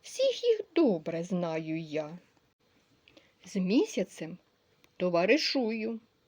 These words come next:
з зорями у снах мандрую. Молодці, дітки!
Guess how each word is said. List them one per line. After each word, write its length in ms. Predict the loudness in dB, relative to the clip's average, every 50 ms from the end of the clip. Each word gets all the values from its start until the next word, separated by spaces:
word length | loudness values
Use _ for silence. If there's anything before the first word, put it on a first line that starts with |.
| _ _ _ -8
з 60 | -8
зорями 760 | -8 -2 2 2 4 4 4 2 0 -2 -4 -6 -12 -14 -16 -18 _ _ _ _ _ _ 0
у 140 | 2 2 2
снах 580 | 0 -2 -2 0 0 2 2 0 -2 -4 -6
мандрую. 720 | -6 -6 -4 -4 -4 -4 -4 -4 -4 -6 -8 -10 -12 -16 -18 _ _ _ _ _ _ _ _ _ _ _ _ _ _ -2
Молодці, 580 | 0 2 4 4 4 2 0 -2 -6 -6 -6
дітки! 560 | -6 -6 -8 -10 -10 -10 -12 -18 -16 -16 -16